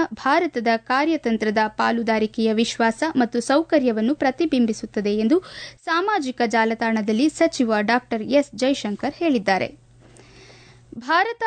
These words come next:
ಐರೋಪ್ಯ ಒಕ್ಕೂಟ ಮುಕ್ತ ವ್ಯಾಪಾರ ಒಪ್ಪಂದದೊಂದಿಗೆ ಮುಂದಿನ ಐದು ವರ್ಷಗಳಲ್ಲಿ ಐರೋಪ್ಯ ಒಕ್ಕೂಟದ ರಾಷ್ಟ್ರಗಳಿಗೆ ಭಾರತದ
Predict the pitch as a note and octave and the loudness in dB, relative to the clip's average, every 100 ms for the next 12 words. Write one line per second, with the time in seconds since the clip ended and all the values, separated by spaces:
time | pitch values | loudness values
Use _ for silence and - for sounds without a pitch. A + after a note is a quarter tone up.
0 | G4+ C4+ C#4 D4+ D4+ D4+ C#4 B3 C4 B3 | -2 0 0 -2 0 2 2 -2 -6 -2
1 | D4 C#4 C#4 - E4+ B3+ A#3 A#3 A3+ A3+ | 2 2 0 -2 0 0 -2 -2 0 0
2 | A3 A#3 A3 G#3+ G#3+ G#3 G#3+ C#4+ C#4 D4 | -2 -2 0 2 0 0 -2 0 2 2
3 | E4 F4+ A#3+ E3+ A#3+ C4 A#3+ A3+ - G#3+ | 2 2 0 -2 -2 0 0 0 -2 0
4 | G#3+ G#3+ B3+ - G#3+ C#4+ E4 D#4 A#3+ G#3+ | 0 2 -2 0 0 0 0 -2 0 0
5 | A3 - A3+ G#3+ G#3+ A3 G#3+ - A3 G#3+ | -2 -2 -4 -2 0 2 0 -2 -4 -2
6 | G#3 A3+ C#4+ - - A#3+ A3 D4 F4+ D#4+ | 2 2 2 -6 -16 -12 -2 0 0 -2
7 | B3+ | -2